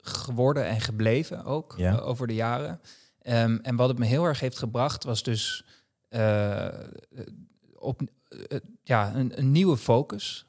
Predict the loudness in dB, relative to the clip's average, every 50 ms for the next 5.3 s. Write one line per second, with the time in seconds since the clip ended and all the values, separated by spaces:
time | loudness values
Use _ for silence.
0 | _ _ 0 4 4 4 4 2 _ _ _ _ _ _ _ _ _ _ _ _
1 | _ _ _ _ _ _ _ _ _ _ -6 -4 -4 -4 -4 -6 _ _ _ _
2 | _ _ _ _ -10 -6 -4 -4 -4 -4 -6 -6 -8 -10 -4 0 0 2 2 2
3 | 4 4 4 4 4 0 -4 -12 _ _ _ -4 -2 0 0 0 -2 -6 -12 -20
4 | _ _ _ -12 -4 0 2 4 4 4 4 4 4 4 4 4 2 2 2 2
5 | -2 -4 -6 -10 -14